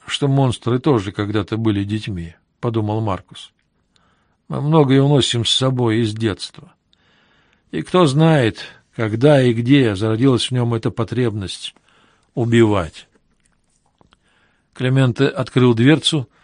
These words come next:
за ней обнаружилась крутая лестница, которая вела, вероятнее всего, на чердак. Полицейские, наверное, ещё не добрались до верхних этажей. Оба были уверены, что девятая картина будет последней.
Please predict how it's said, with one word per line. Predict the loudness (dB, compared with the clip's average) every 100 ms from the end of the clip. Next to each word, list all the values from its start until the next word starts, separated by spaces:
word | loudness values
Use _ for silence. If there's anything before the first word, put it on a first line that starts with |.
| _ _ _ -6
за | 2 4
ней | 6 4
обнаружилась | 4 4 4 4 2 0
крутая | -2 -2 2 2 4 4
лестница, | 4 2 -2 -10 -10 -14 -16 -20 _ _
которая | -4 0 2 4
вела, | 4 4 2
вероятнее | 2 0 0 -2 -4
всего, | -4 -6 -4
на | -4
чердак. | -4 -6 -6 -8 -8 _ _ _ _ _ _ _ _ _ _ _ _ _ _ -6
Полицейские, | -2 0 2 2 2 -2
наверное, | 0 2 2
ещё | 0 0
не | -2
добрались | -2 0 0 2 0
до | 0
верхних | -2 -4 -8 -8
этажей. | -6 -6 -8 -10 _ _ _ _ _ _ _ _ _ _ _ _
Оба | 0 4 4
были | 4 6
уверены, | 4 4 4 2 -2 -6
что | -4 -2
девятая | 2 2 2 0 -4
картина | -4 -6 -6 -8 -10 -12
будет | -4 -2 -2 -4
последней. | -4 -4 -4 -6 -10 -18 -20